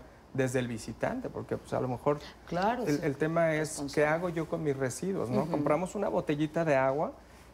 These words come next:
Speaker 1: y la cargamos cuatro horas
Speaker 2: Ajá.
Speaker 1: mientras tiene agua, pero en
Speaker 2: Ujú.
Speaker 1: el momento que te la terminas,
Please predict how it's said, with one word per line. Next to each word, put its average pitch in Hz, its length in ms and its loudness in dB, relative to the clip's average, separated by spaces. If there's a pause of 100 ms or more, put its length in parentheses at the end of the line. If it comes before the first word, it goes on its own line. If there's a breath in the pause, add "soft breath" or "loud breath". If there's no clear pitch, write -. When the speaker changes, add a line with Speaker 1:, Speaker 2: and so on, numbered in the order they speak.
(140)
Speaker 1:
y 139 60 0
la 131 140 4
cargamos 151 520 2
cuatro 156 480 2
horas 175 400 0
Speaker 2:
Ajá. 143 440 -8
Speaker 1:
mientras 127 400 0
tiene 156 260 -2
agua, - 420 -2
pero 127 180 4
en 131 60 2
Speaker 2:
Ujú. 139 80 4
Speaker 1:
el 139 80 0
momento 165 380 -2
que 160 100 0
te 156 120 0
la 143 140 4
terminas, 165 640 -2